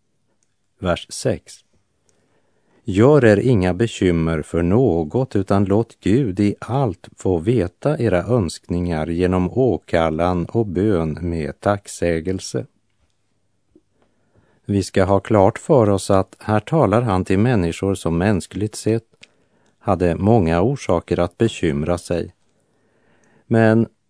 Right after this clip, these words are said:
det är som Paulus säger, det är inte något tecken på andlighet att man går omkring och bekymrar sig.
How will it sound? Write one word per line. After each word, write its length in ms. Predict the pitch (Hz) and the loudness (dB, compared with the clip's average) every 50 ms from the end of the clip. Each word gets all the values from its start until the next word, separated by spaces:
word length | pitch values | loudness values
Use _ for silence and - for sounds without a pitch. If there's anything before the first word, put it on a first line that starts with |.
| _ - | _ -6
det 140 | - 143 | -2 2
är 140 | 147 110 98 | 2 2 2
som 240 | 95 - 107 104 101 | 2 0 0 -2 0
Paulus 480 | - - 101 82 82 82 92 92 - - | 0 0 2 2 2 0 -2 -4 -6 -6
säger, 500 | - 80 73 73 76 80 85 85 76 - _ _ _ _ _ _ _ _ _ _ _ _ _ _ | -4 -2 -2 -2 -2 -4 -4 -6 -6 -8 _ _ _ _ _ _ _ _ _ _ _ _ _ _
det 80 | - 107 | -2 0
är 40 | 98 | 0
inte 240 | 87 82 - - 131 | 0 0 0 0 0
något 220 | 156 147 - _ | 0 0 -2 _
tecken 460 | - - 92 85 - - - 87 87 | -2 0 0 0 -2 -4 -4 -4 -2
på 120 | - 98 92 | -2 -2 -4
andlighet 1000 | - - 110 98 78 80 78 73 80 78 80 82 92 117 165 - - - - _ _ _ _ _ _ _ _ _ _ _ _ _ | -2 -2 -2 -2 -2 -4 -6 -6 -8 -8 -8 -8 -6 -8 -8 -8 -8 -10 -14 _ _ _ _ _ _ _ _ _ _ _ _ _
att 180 | - 104 - | -6 -6 -4
man 200 | - 90 90 87 | -2 -2 -2 0
går 140 | 80 87 85 | 0 0 0
omkring 520 | 85 82 80 - - 78 82 78 82 80 | -2 -2 -6 -6 -6 -4 -4 -4 -4 -4
och 200 | 82 80 76 73 - - _ _ | -4 -4 -4 -6 -8 -14 _ _
bekymrar 760 | - 78 76 73 - - - - 113 117 131 123 98 98 92 | -10 -8 -8 -8 -10 -10 -6 -2 -2 0 0 -2 -2 -4 -6
sig. 360 | - - 104 101 104 107 98 | -8 -8 -10 -12 -12 -14 -20